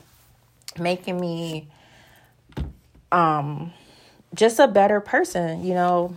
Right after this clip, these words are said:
back to what I was saying in the beginning of this podcast, I'm just trying to be a better person than I was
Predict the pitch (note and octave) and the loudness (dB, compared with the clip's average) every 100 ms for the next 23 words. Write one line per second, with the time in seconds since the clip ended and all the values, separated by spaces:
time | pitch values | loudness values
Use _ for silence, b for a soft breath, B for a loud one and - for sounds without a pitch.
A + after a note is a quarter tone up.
0 | F3 F3+ F#3 G#3 G3 F#3 F3+ F#3 F3+ F3+ | 0 0 2 -2 2 0 0 -2 -2 -4
1 | F3+ F3+ F3+ F#3 F3 E3+ E3+ E3 - B3+ | -6 -4 -2 0 0 0 0 -2 -2 -2
2 | C4+ F3+ F3+ F3 - - F3+ G3 G3+ F#3 | -2 0 0 -2 -6 -4 -2 0 -2 -2
3 | F3+ - F#3+ F#3 F3+ E3+ F3 E3+ F3 G#3 | -2 -4 -4 -4 -4 -4 -4 2 4 4
4 | G#3+ F#3+ F#3+ F3+ F3+ F3 F3 E3+ E3+ E3 | 2 -2 -2 -4 -2 0 2 4 4 2
5 | E3 E3+ - | 2 -2 -6